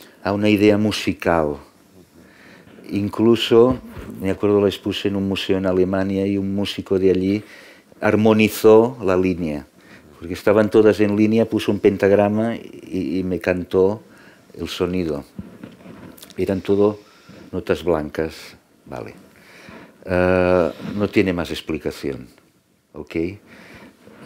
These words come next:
El segundo, eh, que es aba-, a-, ¿qué material me quedaría? Aún estoy en ello, no lo sé. Eh, en todo caso,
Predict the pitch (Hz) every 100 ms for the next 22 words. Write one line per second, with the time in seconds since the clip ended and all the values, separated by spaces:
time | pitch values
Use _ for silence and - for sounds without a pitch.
0 | - 95 90 - 101 123 131 135 120 127
1 | 147 156 - - - 98 95 95 92 90
2 | 87 - 98 98 95 - - 92 - -
3 | - 110 107 110 104 98 95 92 98 92
4 | 92 95 95 101 - _ _ - - -
5 | - - _ - _ _ - 85 92 98
6 | 90 - 80 76 65 65 64 - 71 78
7 | 76 - 65 57 _ _ - - - -
8 | - 85 85 85 85 82 80 82 80 80
9 | 80 80 _ - - 92 92 110 113 110
10 | 110 - 123 123